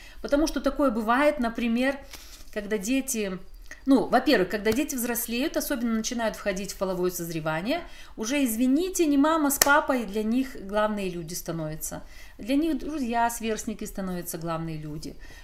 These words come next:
В школе очень хорошо, если, э, учитель будет для них наставником и важным человеком. Но опять же, я не могу здесь вам точно сказать, в чем дело. То ли это ваши просто тревоги, что,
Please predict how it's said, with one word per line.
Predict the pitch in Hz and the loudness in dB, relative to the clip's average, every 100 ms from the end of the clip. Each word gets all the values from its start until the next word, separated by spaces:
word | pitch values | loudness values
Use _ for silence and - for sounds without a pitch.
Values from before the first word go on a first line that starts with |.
| - | -12
В | - | -10
школе | - 330 302 | 0 0 2
очень | 285 | -2
хорошо, | 262 247 - 311 | -4 -2 -2 -2
если, | 269 226 | -2 -4
э, | 214 - - - | -4 -4 -8 -8
учитель | - 254 262 262 196 | -6 -2 0 0 -4
будет | 190 190 175 | -6 -6 -4
для | 185 | -2
них | 185 170 190 | -4 -4 -6
наставником | 180 - 165 160 160 160 | -6 -4 -4 -4 -6 -8
и | 160 170 | -8 -6
важным | 170 165 165 | -6 -6 -8
человеком. | 151 160 160 151 147 165 - - - - | -8 -8 -6 -6 -8 -10 -12 -16 -16 -10
Но | 226 294 | 2 4
опять | 294 294 320 311 | 4 6 4 4
же, | 254 | 0
я | 233 240 247 | 0 2 2
не | 240 | 2
могу | 240 233 262 | 2 0 -2
здесь | 214 220 | -2 -4
вам | 214 190 | -4 -4
точно | 214 208 196 | -4 -6 -6
сказать, | 180 196 185 214 | -6 -4 -2 -4
в | 214 | -4
чем | 190 | -6
дело. | 175 226 294 240 | -4 -2 0 0
То | 233 | -4
ли | 220 | -4
это | 220 208 | -2 0
ваши | 208 214 - 190 185 - - | 2 2 0 -2 -4 -10 -8
просто | 196 196 175 | -8 -6 -10
тревоги, | 185 190 208 185 160 | -8 -6 -2 -2 0
что, | 160 - 170 165 | -4 -4 -4 -4